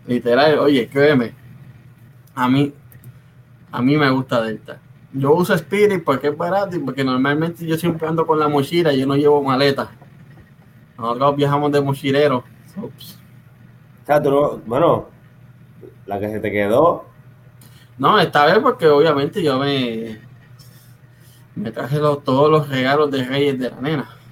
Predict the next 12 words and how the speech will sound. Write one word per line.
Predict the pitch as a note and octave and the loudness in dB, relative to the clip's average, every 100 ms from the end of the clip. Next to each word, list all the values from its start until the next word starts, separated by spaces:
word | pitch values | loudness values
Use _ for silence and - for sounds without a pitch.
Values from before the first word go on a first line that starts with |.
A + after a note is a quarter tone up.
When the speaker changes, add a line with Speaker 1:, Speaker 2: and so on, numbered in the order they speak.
| - - - - - | -20 -20 -20 -20 -12
Speaker 2:
Ah, | - | -8
Puerto | C#3 - | -8 -6
Rico | F2+ G2 A#2 | -4 0 -2
no | |
se | - | 0
puede | C3 C3 B2+ | 0 2 2
ir | |
sin | C3 C#3 | 0 -2
maleta, | C3 A#2 B2+ A#2+ A#2+ | 0 0 -2 -2 -4
eh, | A#2+ | -6
tampoco. | G#2 G#2 A#2 A#2+ F#2+ - _ - | -10 -10 -10 -10 -10 -12 _ -12
Digo, | C3 B2+ F#2 | -6 -6 -6